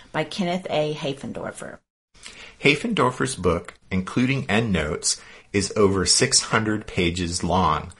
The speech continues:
Speaker 2: Yes, over six hundred pages on Mill Springs. So it has everything, and we mean everything, you'd ever want to know about the campaign and battle of Mill Springs, including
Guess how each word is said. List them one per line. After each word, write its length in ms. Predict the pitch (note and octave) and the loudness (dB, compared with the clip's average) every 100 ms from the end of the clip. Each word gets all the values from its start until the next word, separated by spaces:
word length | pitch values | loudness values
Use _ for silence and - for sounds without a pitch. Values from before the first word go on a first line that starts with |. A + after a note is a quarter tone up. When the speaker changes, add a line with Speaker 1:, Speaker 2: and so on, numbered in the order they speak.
| - - - _ | -20 -20 -20 _
Speaker 2:
Yes, 380 | - F2 G2 - - | 2 4 4 2 2
over 260 | F#2 E2 | 0 0
six 440 | E2 - G2+ G#2 - | 2 4 4 4 2
hundred 340 | C3+ A#2+ B2 | 0 0 -2
pages 580 | - G2 E2+ E2+ D#2+ - - | 0 0 2 0 0 -2 0
on 280 | E2+ E2 E2 | 0 0 0
Mill 260 | F2 F2+ | 0 0
Springs. 720 | F#2 - - F#2+ D2+ D#2 - - - - - | 0 0 2 2 0 -2 -4 -4 -16 -20 -14
So 200 | - G2 | 0 6
it 120 | A2 A#2+ | 6 6
has 240 | C3 - | 0 2
everything, 840 | A2 C#3 A#2 F2+ D#2+ D#2+ E2 F#2+ - | 4 4 4 -2 -2 -2 -4 -8 -8
and 200 | E2+ F#2+ | -2 0
we 120 | G2+ | 0
mean 280 | A2 G2+ F#2+ - | 0 -2 -4 0
everything, 840 | G2+ C3 A#2 F2 - D#2+ D#2 E2 - | 2 4 2 -2 -4 -6 -4 -8 -4
you'd 200 | F#2 - | -4 0
ever 260 | E2+ G2+ | 2 4
want 200 | G2+ A#2 | 4 2
to 60 | B2+ | 0
know 380 | G2+ D#2+ D#2+ - | 0 0 -2 -4
about 260 | F2+ E2+ - | 2 2 0
the 80 | |
campaign 560 | - F2 E2 F2+ F#2 F#2 | -6 -4 -2 0 2 2
and 100 | F#2+ | 2
battle 340 | E2+ F2+ F2 | 2 0 0
of 140 | D#2 - | -2 -2
Mill 180 | D#2+ D#2+ | -4 -2
Springs, 680 | - - A#2 D#2 D#2+ - - - - - | -2 0 0 -2 -4 -6 -6 -14 -20 -6
including 640 | F2+ - - D3 G#2 E2+ | -6 -6 -4 -2 0 0